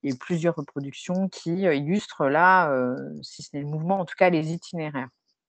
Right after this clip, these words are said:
Donc, l-, la problématique de, de, de mobilité, d'une certaine manière, de marchandises ou d'individus,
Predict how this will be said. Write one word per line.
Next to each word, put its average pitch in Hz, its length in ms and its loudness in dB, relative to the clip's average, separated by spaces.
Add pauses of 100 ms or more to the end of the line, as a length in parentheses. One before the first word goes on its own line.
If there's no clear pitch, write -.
(580)
Donc, 185 260 -2 (340)
l-, 190 260 0
la 202 160 4
problématique 233 680 2
de, 160 100 0
de, 151 140 -2
de 147 140 -6
mobilité, 190 800 0
d'une 180 200 -2
certaine 165 340 -4
manière, 151 260 -4
de 208 80 -4
marchandises 165 540 -6
ou 165 60 -2
d'individus, 147 680 -4